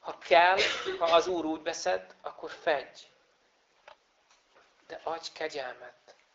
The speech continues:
Adj kegyelmet a megtörteknek. Azoknak, akik közelednek Istenhez.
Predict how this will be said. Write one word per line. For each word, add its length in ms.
Adj 240
kegyelmet 520
a 40
megtörteknek. 960
Azoknak, 540
akik 300
közelednek 580
Istenhez. 760